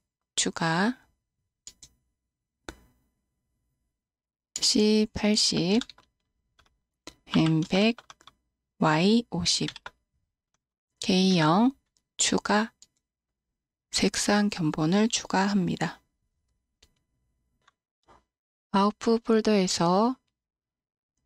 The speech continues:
각 단락 스타일의 위치를 확인합니다. 컨트롤 D, 일 급 오티엑스티 열기 합니다.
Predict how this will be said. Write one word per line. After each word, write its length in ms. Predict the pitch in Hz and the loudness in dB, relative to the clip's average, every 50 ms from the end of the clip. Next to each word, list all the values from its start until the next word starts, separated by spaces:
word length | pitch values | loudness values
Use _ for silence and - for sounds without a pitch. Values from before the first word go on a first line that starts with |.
| _ _ _ _ - - - - _ - - | _ _ _ _ -20 -20 -20 -20 _ -12 -6
각 300 | - - 180 185 - - | -2 -2 -2 -2 -2 -4
단락 340 | - 175 165 170 185 190 - | -4 -2 0 0 0 -2 -2
스타일의 540 | - - - - 185 175 175 190 190 180 156 | -6 -6 -4 -2 -2 0 0 0 0 0 -2
위치를 760 | 165 - - - - 185 180 170 170 175 190 208 226 254 262 - _ _ _ _ _ _ _ _ _ _ | -4 -6 -6 -4 -4 -2 -2 0 0 2 2 2 2 0 -2 -6 _ _ _ _ _ _ _ _ _ _
확인합니다. 920 | - - 202 - - 208 214 220 - - 185 175 165 165 - 156 160 165 - _ _ _ _ _ _ _ _ _ _ _ _ _ _ _ _ - - - _ _ _ _ _ _ _ _ _ _ _ _ - - - _ _ _ _ _ _ _ - | -4 -4 -2 0 2 2 2 2 2 0 0 0 -2 -2 -2 -2 -4 -4 -6 _ _ _ _ _ _ _ _ _ _ _ _ _ _ _ _ -20 -20 -20 _ _ _ _ _ _ _ _ _ _ _ _ -20 -20 -20 _ _ _ _ _ _ _ -4
컨트롤 440 | - 214 214 226 - 233 226 226 220 | -2 -2 0 0 0 0 0 0 -2
D, 500 | - - 175 170 170 175 190 208 233 - _ _ _ _ _ _ _ _ _ - - - _ _ | -2 -4 -4 -2 -2 -2 -2 -2 -4 -6 _ _ _ _ _ _ _ _ _ -20 -20 -20 _ _
일 260 | - 208 185 185 190 190 | -2 0 2 2 2 2
급 200 | - 208 208 247 - | 2 0 0 -2 -2
오티엑스티 1120 | - 185 190 196 196 - - - 233 240 - - _ - - 214 214 214 226 233 254 - _ _ _ _ - - - | -2 -2 0 -2 -2 -2 -2 -2 -2 -2 -4 -8 _ -6 -2 0 2 2 2 0 0 -4 _ _ _ _ -20 -8 -2
열기 580 | 196 175 170 170 170 - - 202 214 220 226 233 | 0 0 2 0 0 -2 0 2 2 4 4 2
합니다. 600 | 220 202 185 180 165 160 - 170 165 - - - | 2 0 0 -2 -2 -2 -2 -2 -2 -4 -6 -14